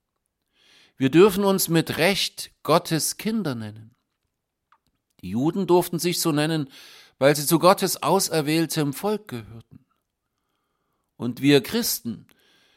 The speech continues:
sind Kinder des allmächtigen Gottes, weil wir in unserer Taufe als seine Kinder wiedergeboren wurden. Kinder sind wir. Und als Kinder hören wir den Auftrag unseres Vaters.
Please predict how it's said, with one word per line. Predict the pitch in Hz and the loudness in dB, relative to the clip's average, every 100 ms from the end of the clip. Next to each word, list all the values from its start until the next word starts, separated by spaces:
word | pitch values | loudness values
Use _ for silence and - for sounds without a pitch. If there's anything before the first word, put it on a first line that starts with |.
| _ | _
sind | - 139 135 131 | -4 0 0 0
Kinder | - 240 220 131 | -2 0 2 0
des | 123 123 | 0 0
allmächtigen | 120 135 170 185 175 156 131 | 0 2 0 -2 -4 -2 0
Gottes, | 139 160 180 156 - _ _ _ _ _ - | 0 -2 -4 -6 -10 _ _ _ _ _ 2
weil | 135 165 | 4 6
wir | 170 175 | 6 4
in | 160 | 2
unserer | 156 185 165 139 139 | 0 0 0 0 -2
Taufe | - 151 190 208 180 | -2 2 2 2 0
als | 107 139 - | 0 -2 0
seine | 151 180 190 | -2 0 -2
Kinder | 139 - 202 165 131 | -4 -4 -2 -2 -2
wiedergeboren | 180 220 196 151 117 113 110 110 | -2 -4 -4 -6 -8 -10 -12 -16
wurden. | 107 - 143 _ _ _ _ _ _ _ _ _ _ _ _ _ _ _ - | -20 -20 -20 _ _ _ _ _ _ _ _ _ _ _ _ _ _ _ -6
Kinder | 233 240 135 | -2 2 0
sind | 110 127 117 110 | 0 -2 -4 -8
wir. | 117 117 - _ _ _ _ _ _ _ _ _ _ - | -12 -14 -20 _ _ _ _ _ _ _ _ _ _ -16
Und | 85 | -6
als | 110 117 - | -4 -2 -2
Kinder | 175 196 214 170 | 0 2 2 4
hören | 156 180 170 | 2 2 0
wir | 151 | 0
den | 135 123 | 0 -2
Auftrag | - 175 190 - 143 139 - | 0 0 -2 -4 -4 -4 -6
unseres | - 127 117 101 95 - - | -6 -4 -4 -6 -8 -10 -14
Vaters. | - 156 147 - - - - | -10 -10 -10 -14 -20 -20 -20